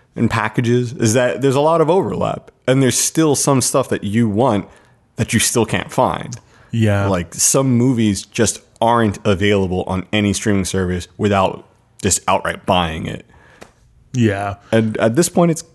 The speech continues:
Speaker 1: kind of frustrating. <laughs>
Speaker 2: Very. Because you should, in theory, at least in the mind of somebody who doesn't really enjoy capitalism, nor understand why it works the way it does, but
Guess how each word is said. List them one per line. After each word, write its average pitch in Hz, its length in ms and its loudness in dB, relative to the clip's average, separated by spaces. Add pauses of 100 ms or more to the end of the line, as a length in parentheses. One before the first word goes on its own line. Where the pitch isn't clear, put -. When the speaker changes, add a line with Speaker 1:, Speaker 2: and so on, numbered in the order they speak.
(140)
Speaker 1:
kind 277 220 0
of - 80 -4
frustrating. - 720 -4 (200)
<laughs> - 180 -20
Speaker 2:
Very. 104 680 -2 (120)
Because 123 400 0 (140)
you 135 300 -2
should, 165 400 -2
in 127 240 0
theory, 110 640 0 (520)
at 123 80 -2
least 131 280 0
in 123 100 0
the 117 80 4
mind 117 340 2
of 101 120 -2
somebody 110 420 0
who 110 100 0
doesn't 104 500 -2
really 104 640 0
enjoy 104 360 0
capitalism, 98 840 -2 (560)
nor 110 260 4
understand 107 580 0
why 98 240 2
it 98 80 -4
works 101 300 0
the 110 80 -2
way 98 180 -4
it 98 100 -8
does, 98 460 0 (560)
but 101 600 -2